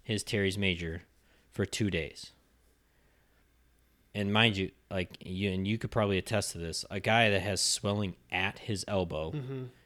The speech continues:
Speaker 1: is probably not gonna, like, return to throw in two days.
Speaker 2: Mm-hmm.
Speaker 1: In two days, this guy was symptom free. There was zero, like, I could not find swelling at his elbow.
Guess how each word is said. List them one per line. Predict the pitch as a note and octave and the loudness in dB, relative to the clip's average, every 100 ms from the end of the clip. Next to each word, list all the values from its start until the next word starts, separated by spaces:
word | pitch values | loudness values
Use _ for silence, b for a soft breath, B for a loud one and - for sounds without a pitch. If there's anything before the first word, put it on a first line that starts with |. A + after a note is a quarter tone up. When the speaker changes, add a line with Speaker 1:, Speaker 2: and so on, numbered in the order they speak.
| b - | b -4
Speaker 1:
is | G#2 | -4
probably | - - G#2+ A2+ G#2+ | -4 2 4 4 2
not | G2 F2+ F2+ | 2 2 0
gonna, | - F#2+ | -2 -4
like, | F2 E2+ F#2 | -2 -4 -4
return | - G2 F2+ | -6 -4 -4
to | E2 | -6
throw | - G2 F2 E2 | -6 -4 -2 -4
in | D#2+ | -8
two | - F2 | -10 -8
days. | - - - - - D3 | -8 -10 -12 -16 -14 -12
Speaker 2:
Mm-hmm. | C3 B2+ A#2 - _ _ _ - _ - b b b b b b b _ - | -10 -10 -14 -18 _ _ _ -20 _ -20 b b b b b b b _ 4
Speaker 1:
In | A#2+ B2+ | 6 6
two | - C#3 A#2+ | 6 6 8
days, | A2+ F#2 E2+ F2 - - - _ _ _ _ - | 8 8 6 2 -2 -4 -10 _ _ _ _ -2
this | G2+ | -2
guy | - G2+ | 2 4
was | F2+ - | 4 4
symptom | - - G#2 G2 F2+ | 4 4 2 0 -6
free. | - D2+ - _ _ - | -8 -12 -12 _ _ -10
There | F#2 | -6
was | E2+ | -6
zero, | F2 F2+ F#2+ G2+ G2+ G#2 | -4 -2 2 6 6 6
like, | G2 F#2 F2 - b b b b | 4 2 0 -6 b b b b
I | G#2 | 2
could | - F#2+ | 2 -2
not | F2+ F#2 - | 2 0 0
find | - F#2+ F#2 | -4 -2 -2
swelling | - F2 F2 E2+ | -4 -4 -4 -4
at | |
his | E2+ E2 | -6 -6
elbow. | D2+ F2 F2+ | -8 -8 -12